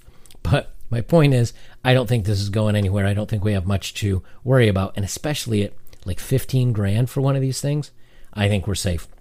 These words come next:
But I thought you'd get a kick out of this story, so I thought I'd share it with you tonight. Guys, I'll leave it there. This is, uh, um,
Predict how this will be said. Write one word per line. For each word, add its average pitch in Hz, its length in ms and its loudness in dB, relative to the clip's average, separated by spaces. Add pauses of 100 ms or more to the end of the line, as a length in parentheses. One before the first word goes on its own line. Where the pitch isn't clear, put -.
(600)
But 123 120 2
I 127 40 6
thought 147 160 4
you'd 151 120 4
get 131 60 2
a 113 180 -2
kick 139 220 0
out 127 100 2
of 113 60 2
this 110 120 -2
story, 104 260 0
so 104 120 -4
I 98 60 0
thought 90 160 -2
I'd 92 100 -2
share 98 140 -2
it 95 80 -4
with 95 120 -4
you 92 80 -4
tonight. 87 260 -4 (380)
Guys, 135 200 4
I'll 127 80 4
leave 139 160 6
it 113 80 0
there. 113 160 4
This 143 220 2
is, 139 240 0
uh, 127 320 2
um, 113 440 0